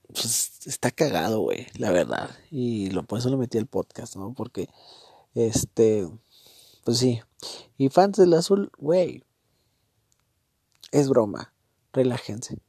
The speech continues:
es fútbol. Es fútbol y, y ya, ¿no? O sea, ya ni pedo, así es esto y ojalá el próximo ahora sí sea el bueno. <laughs> En fin,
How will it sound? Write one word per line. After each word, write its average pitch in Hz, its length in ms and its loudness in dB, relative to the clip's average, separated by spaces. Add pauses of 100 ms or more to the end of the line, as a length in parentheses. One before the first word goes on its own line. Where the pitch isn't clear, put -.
(140)
es 120 180 0
fútbol. 127 480 -2 (760)
Es 107 160 -4
fútbol 123 500 4
y, 98 280 -2 (600)
y 113 140 -4
ya, 101 220 0 (360)
¿no? 123 160 -10
O 120 60 -8
sea, 113 460 -6 (920)
ya 127 160 6
ni 143 100 2
pedo, 208 460 2 (340)
así 117 300 4
es 135 120 2
esto 170 560 -2
y 113 500 -8 (380)
ojalá 117 380 2
el 123 120 4
próximo 127 560 0 (160)
ahora 120 320 0
sí 127 160 -8
sea 120 180 2
el 113 80 2
bueno. 95 320 -2 (280)
<laughs> 156 200 -4 (600)
En 170 200 -2
fin, 131 280 6